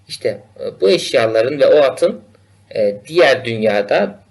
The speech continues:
da, e, kullanacağını düşünerekten bunlarla birlikte gömülüyor. Ee, yine ceset çürümesin işte diğer tarafta ahirette. Ee, fiziki açıdan daha güzel olsun diye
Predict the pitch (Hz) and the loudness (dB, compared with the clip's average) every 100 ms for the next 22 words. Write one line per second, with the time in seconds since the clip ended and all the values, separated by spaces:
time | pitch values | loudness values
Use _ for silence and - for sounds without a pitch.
0 | - 175 208 - 113 104 107 - 131 127 | -2 -2 -4 -4 0 0 -2 -10 -4 -2
1 | 120 117 123 120 123 110 - _ _ - | -2 0 0 2 0 -2 -8 _ _ -14
2 | 120 131 135 104 - - 277 - _ _ | -12 -2 0 0 -2 -4 -6 -8 _ _
3 | - 160 120 117 123 123 117 113 110 104 | -4 0 0 0 -2 -6 -4 -4 -4 -6
4 | - 120 277 - _ _ _ _ _ _ | -6 -8 -8 -10 _ _ _ _ _ _
5 | - 107 104 104 98 - 156 170 170 156 | -8 -4 -4 -6 -10 -12 0 0 2 -2
6 | - - - - _ - 160 165 120 - | 0 -2 -4 -20 _ -8 -4 -2 -2 -4
7 | 104 98 - - - 101 - 127 127 113 | -10 -10 -16 -12 -8 -8 -10 -2 0 0
8 | 113 95 - - 113 110 120 101 - 247 | -2 -4 -2 -4 0 -2 -2 -6 -6 -12
9 | 277 _ _ _ _ _ - 98 95 - | -14 _ _ _ _ _ -10 -10 -10 -12
10 | - - _ _ _ 139 127 135 - 123 | -14 -20 _ _ _ -14 -10 -8 -2 -2
11 | 120 123 123 127 139 - 123 104 98 98 | 0 -2 0 0 -2 -2 0 0 0 -6
12 | 107 101 156 | -14 -10 -10